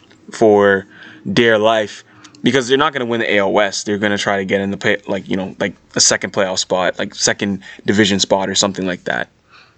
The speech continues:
So, uh, big comeback win for, for the Stros yesterday in L A, seven to five. Jason Heyward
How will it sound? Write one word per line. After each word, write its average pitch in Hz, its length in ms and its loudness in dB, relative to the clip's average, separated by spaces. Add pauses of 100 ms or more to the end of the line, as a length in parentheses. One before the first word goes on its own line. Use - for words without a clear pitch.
(1400)
So, 117 360 0 (640)
uh, 120 200 4
big 135 220 2
comeback 151 360 0
win 131 180 0
for, 117 440 4
for 113 120 4
the 113 80 6
Stros 113 240 4
yesterday 110 280 2
in 104 100 0
L 104 220 2
A, 104 140 4
seven 101 240 -2
to 101 60 -4
five. - 360 -6 (2750)
Jason 175 460 2
Heyward 135 500 0